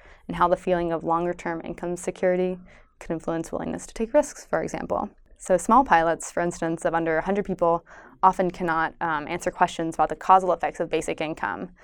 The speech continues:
on many outcomes we care about. And small or large pilots are not generally well suited to shed light on mac-, macro level or longer term effects on the labor supply and inflation or comparison with the existing safety net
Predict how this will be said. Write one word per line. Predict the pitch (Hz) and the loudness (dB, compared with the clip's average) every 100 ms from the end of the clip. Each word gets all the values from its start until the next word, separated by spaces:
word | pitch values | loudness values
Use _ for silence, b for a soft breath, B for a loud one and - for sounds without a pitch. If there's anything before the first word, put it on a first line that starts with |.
| b b b | b b b
on | 170 170 | 0 2
many | 170 | 0
outcomes | 165 156 170 | -2 -2 -8
we | - | -10
care | - 185 | 6 8
about. | 220 320 330 - _ - - - - - - | 8 4 -4 -10 _ -20 -20 -20 -20 -6 2
And | 185 185 180 175 - | 4 4 2 0 -4
small | - 196 190 | 4 6 8
or | 196 220 | 8 8
large | 202 180 | 8 6
pilots | - 170 165 170 | 4 4 4 2
are | 180 | -2
not | 175 180 | 2 2
generally | 180 170 165 165 | 0 -2 -2 -2
well | 156 | -2
suited | - 170 156 170 - b b b | -2 -2 -2 -4 -6 b b b
to | 185 | -2
shed | 175 165 | 0 2
light | 170 160 165 | 2 0 0
on | 170 165 165 | -2 -2 0
mac-, | 160 - | 0 2
macro | 185 180 180 | 2 4 4
level | 170 165 165 165 | 4 4 4 2
or | - 170 | 0 -2
longer | 165 165 165 | 0 -2 -6
term | - | -8
effects | - - - - - - B B B - | -6 -6 -6 -10 -14 -16 B B B 0
on | 170 156 156 165 | 2 0 -2 -6
the | 175 | 4
labor | 208 262 | 6 6
supply | 254 254 240 226 | 4 2 2 0
and | 214 | 0
inflation | 208 214 220 - 214 214 214 214 - - | 0 0 0 -2 -2 0 0 -2 -6 -4
or | 180 | -4
comparison | 180 185 185 185 180 180 170 | -2 4 6 6 2 0 -2
with | 175 | -2
the | 175 | -4
existing | 165 180 - 151 | -2 -2 -2 -4
safety | 160 156 | -4 -6
net | 165 147 | -6 -6